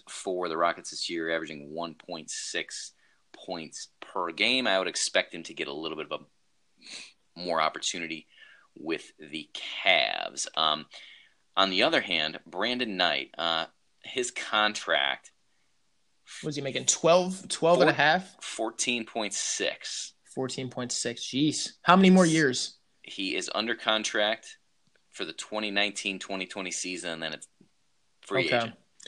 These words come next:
Speaker 2: So that
Speaker 1: So,
Speaker 2: kinda,
Speaker 1: one more
Speaker 2: I
Speaker 1: year.
Speaker 2: think the Cavs are looking at that twenty twenty season to,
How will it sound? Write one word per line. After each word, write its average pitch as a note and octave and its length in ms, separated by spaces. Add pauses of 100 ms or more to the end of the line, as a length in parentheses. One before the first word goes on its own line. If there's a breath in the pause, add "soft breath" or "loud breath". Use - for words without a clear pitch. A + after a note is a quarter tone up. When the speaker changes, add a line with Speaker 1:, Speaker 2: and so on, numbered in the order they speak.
(140 loud breath)
Speaker 2:
So D#3 120
that A3+ 220
Speaker 1:
So, G#3 100
Speaker 2:
kinda, G3+ 280 (180)
Speaker 1:
one E3 160
more E3+ 180
Speaker 2:
I - 40
Speaker 1:
year. E3+ 120
Speaker 2:
think A#3+ 160
the F#3+ 80
Cavs F#3+ 380
are D#3 100
looking D#3 300
at C3 80
that C3+ 180
twenty D3 320
twenty C#3 320
season B2+ 340
to, B2 80